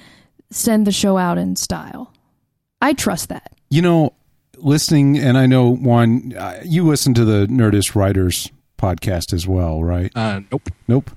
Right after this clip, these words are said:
Speaker 1: I started listening to that for the
Speaker 2: Yeah?
Speaker 1: first time the other day. Yeah, it's
Speaker 2: Have-,
Speaker 1: awesome.
Speaker 2: having heard Eureka Writers on there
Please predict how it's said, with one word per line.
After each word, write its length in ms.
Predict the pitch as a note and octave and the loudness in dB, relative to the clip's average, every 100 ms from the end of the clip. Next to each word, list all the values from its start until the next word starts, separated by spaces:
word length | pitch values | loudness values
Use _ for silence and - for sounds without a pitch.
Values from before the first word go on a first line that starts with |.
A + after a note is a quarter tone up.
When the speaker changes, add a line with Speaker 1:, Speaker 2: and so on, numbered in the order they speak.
| - C4+ | -6 -4
Speaker 1:
I 60 | |
started 340 | C4+ F4 E4+ C#4+ | 0 2 2 2
listening 360 | D4+ D#4 C#4+ | 2 2 2
to 100 | B3 | 2
that 340 | G#3 F#3+ - - | 0 0 -4 -2
for 80 | A#3 | 2
the 40 | |
Speaker 2:
Yeah? 140 | C4+ B3+ | 4 4
Speaker 1:
first 140 | A3+ | 2
time 120 | G#3+ A3+ | 0 2
the 100 | G#3 | 2
other 120 | F#3+ | 0
day. 80 | F#3+ | 0
Yeah, 340 | G3 C4+ G#3+ | 0 2 2
it's 80 | D#3+ | 2
Speaker 2:
Have-, 100 | F#3 | 2
Speaker 1:
awesome. 580 | G3+ B3 B3 - E3+ - | 2 2 2 0 -6 -2
Speaker 2:
having 340 | D3+ E3+ D#3+ | 0 2 4
heard 520 | D3 D3+ D3+ D3 C3 - | 4 4 2 0 -2 0
Eureka 420 | B2 A#2+ A#2+ B2+ | 2 4 4 2
Writers 440 | A2 A2+ A2+ G#2 | 4 4 2 2
on 220 | A2+ G#2+ | 2 2
there 440 | G#2 G#2 G#2 G#2+ | 2 2 2 0